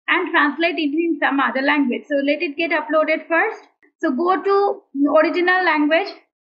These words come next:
select English, this one, and I will translate it in Hindi. I will keep lip synchronization on. If you want subtitle removal, you can remove site-, subtitle, then translate the video.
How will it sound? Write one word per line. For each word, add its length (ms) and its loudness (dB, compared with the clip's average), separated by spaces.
select 460 0
English, 580 -2
this 240 -2
one, 260 2
and 180 2
I 200 0
will 220 -2
translate 600 0
it 240 -4
in 280 -2
Hindi. 440 0
I 160 2
will 180 -2
keep 320 -2
lip 360 2
synchronization 960 0
on. 420 2
If 160 -6
you 160 0
want 360 2
subtitle 760 0
removal, 720 2
you 140 -2
can 220 0
remove 380 0
site-, 280 0
subtitle, 640 -2
then 340 0
translate 560 0
the 240 -2
video. 320 -4